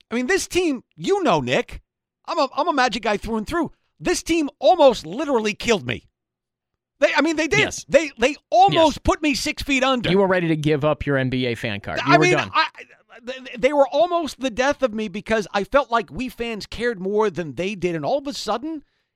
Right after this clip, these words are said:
Speaker 1: it, these are the same dudes. <laughs> These are the same guys. And all of a sudden, we get, we get one new guy, and that's the head coach, Steve Clifford. And this team now has won five straight, twelve of fourteen, twenty-three of thirty-two.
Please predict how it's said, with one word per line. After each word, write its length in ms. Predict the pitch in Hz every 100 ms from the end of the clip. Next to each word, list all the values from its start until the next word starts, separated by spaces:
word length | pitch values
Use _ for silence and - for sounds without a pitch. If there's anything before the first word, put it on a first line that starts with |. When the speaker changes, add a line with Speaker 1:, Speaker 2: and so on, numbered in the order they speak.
| _
Speaker 1:
it, 120 | 233 -
these 220 | 302 339
are 120 | 339
the 120 | 349
same 360 | - 285 294 262
dudes. 580 | 277 320 311 165 - - _ _
<laughs> 220 | _ -
These 280 | 311 403 -
are 60 | 403
the 160 | 403 370
same 360 | - 320 311 320
guys. 640 | 302 311 349 359 285 - _ _ _
And 120 | 175 302
all 100 | 330
of 60 |
a 80 | 339
sudden, 340 | - 330 339
we 100 | 277
get, 280 | 226 269 269 _
we 120 | 220 226
get 180 | 247 185
one 340 | 202 330 311
new 120 | 277 285
guy, 300 | 277 269 233
and 160 | 190
that's 200 | 202 -
the 120 | 220
head 200 | 208 233
coach, 220 | - 240 -
Steve 280 | 226 226
Clifford. 400 | - 233 - 147 _ _ _ _ -
And 160 | 185
this 160 | 247 247
team 300 | 247 240 208
now 300 | 175 170 170
has 200 | 143 107
won 240 | 143 233
five 340 | 226 202 190 170
straight, 340 | - 147 147
twelve 300 | - 196 220
of 120 | 233 180
fourteen, 560 | 185 185 - 175 165 - _ _
twenty-three 720 | - 202 285 254 - 240 226
of 200 | 165 147
thirty-two. 920 | _ 226 262 240 180 - 233 262 202